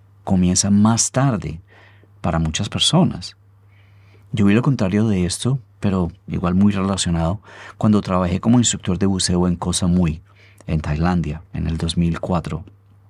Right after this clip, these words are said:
Koh Samui es una isla donde el sesenta y cinco por ciento de la gente trabaja en la industria del buceo. Y bueno, nuestro trabajo comenzaba a las cinco de la mañana,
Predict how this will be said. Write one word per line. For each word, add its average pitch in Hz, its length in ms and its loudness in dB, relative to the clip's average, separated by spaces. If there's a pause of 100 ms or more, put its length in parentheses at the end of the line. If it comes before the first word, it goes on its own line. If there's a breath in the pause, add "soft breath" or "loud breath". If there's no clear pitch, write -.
(1000 loud breath)
Koh 117 100 0
Samui 113 300 6
es 131 120 0
una 143 200 6
isla 143 200 2
donde 107 380 4
el 85 300 0
sesenta 92 400 0
y 90 40 0
cinco 107 300 2
por 120 140 -2
ciento 95 240 0
de 104 80 2
la 101 80 0
gente 85 260 0
trabaja 87 340 0
en 98 80 2
la 92 80 0
industria 85 380 0
del 98 120 2
buceo. 80 500 -2 (580 loud breath)
Y 85 80 0
bueno, 78 340 2 (440 soft breath)
nuestro 92 260 -2
trabajo 85 380 -4
comenzaba 87 480 0
a 98 40 2
las 92 140 -4
cinco 107 340 2
de 110 60 2
la 98 100 0
mañana, 85 500 0